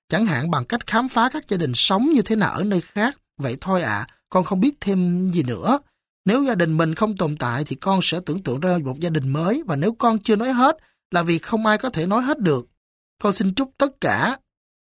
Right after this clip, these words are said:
mọi người năm mới thật nhiều, thật nhiều điều tốt đẹp, và con sẽ không quên điều thiết yếu. Chiếc xe đạp nhỏ có ghi đông mạc Rome nào ở cuối tương lai. Phải, chiếc xe đạp nhỏ nào trong đầu tôi, quay tròn và quay tròn. Chiếc xe đạp nhỏ kia trong đầu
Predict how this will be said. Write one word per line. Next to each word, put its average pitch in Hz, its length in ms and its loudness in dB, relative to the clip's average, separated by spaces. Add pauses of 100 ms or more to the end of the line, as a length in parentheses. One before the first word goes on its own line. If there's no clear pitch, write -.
mọi 156 160 2
người 165 320 4
năm 196 200 2
mới 214 280 4
thật 170 220 -4
nhiều, 170 280 2
thật - 180 -12
nhiều 165 140 4
điều 156 160 4
tốt 240 220 -4
đẹp, 143 260 -2 (140)
và 139 100 -6
con 175 200 -2
sẽ 190 180 -2
không 202 240 -2
quên 196 220 2
điều 160 140 2
thiết - 200 -6
yếu. 220 300 2 (360)
Chiếc 294 220 2
xe 233 120 2
đạp 170 240 0
nhỏ 147 240 0
có 254 140 -2
ghi 214 220 0
đông 196 260 2
mạc 135 240 -2
Rome 208 280 4
nào 170 200 2
ở 160 160 -4 (100)
cuối 247 240 0
tương 208 160 0
lai. 196 320 2 (440)
Phải, 170 280 0
chiếc - 140 -8
xe - 120 2
đạp 165 240 0
nhỏ 151 280 -4
nào 196 200 0
trong 175 220 -4
đầu 139 220 -2
tôi, 180 340 -4 (140)
quay 180 180 0
tròn 143 500 -2
và 127 100 -6
quay 190 220 -2
tròn. 143 400 -2 (320)
Chiếc 302 140 2
xe 254 140 2
đạp 175 220 0
nhỏ 156 200 -4
kia 226 200 2
trong 220 180 0
đầu 170 180 2